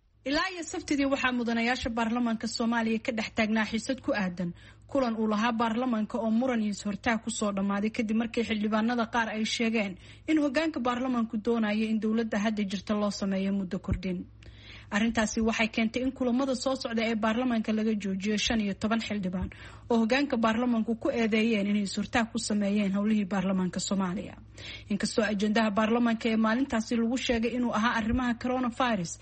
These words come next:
haddana xildhibaanada qaar ayaa tuhunsan in qorshe kale uu ku hoos jiray ajendaha. Xildhibaan Xasan Cabdi Ismaaciil, oo ka mid ah xildhibaanada laga joojiyey kulamada soo socda ee baarlamaanka,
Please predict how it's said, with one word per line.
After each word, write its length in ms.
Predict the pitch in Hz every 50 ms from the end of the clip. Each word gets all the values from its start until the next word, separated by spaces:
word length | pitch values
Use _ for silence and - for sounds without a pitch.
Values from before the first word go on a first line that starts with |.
| - - - - -
haddana 300 | - 302 277 294 330 339
xildhibaanada 640 | - 285 277 262 254 240 247 247 262 262 247 240 233
qaar 240 | - 240 220 196
ayaa 260 | 196 208 220 220 202 196
tuhunsan 440 | - 214 214 208 196 - - 240 220
in 160 | 208 226 214 196
qorshe 300 | - 220 202 - - 262 262
kale 220 | - 220 190 175 170 - - - - - -
uu 100 | 262 240
ku 140 | 247 - 294
hoos 180 | 247 226 214
jiray 280 | 190 185 208 202 202 208 202
ajendaha. 520 | 190 185 - 190 185 175 214 202 - - - - - - - - - -
Xildhibaan 380 | - - 202 190 185 190 185 180
Xasan 340 | - 220 220 - - 220
Cabdi 300 | 214 214 226 226 220 226
Ismaaciil, 640 | 226 214 - - - 226 226 226 233 262 247 196 170 175 - -
oo 160 | 214 208 196
ka 120 | - - 240
mid 160 | 233 226 214
ah 40 | 247
xildhibaanada 680 | 233 - 226 214 202 196 208 208 214 220 233 240 233 226
laga 220 | 220 220 220 247 254
joojiyey 420 | 226 - 226 220 202 - 254 262
kulamada 440 | 262 - - 240 233 233 254 254 247
soo 180 | 233 - 262 262
socda 260 | 254 - 240 233 240 240
ee 120 | 233 233
baarlamaanka, 580 | 220 220 233 233 262 277 247 202 190 185 -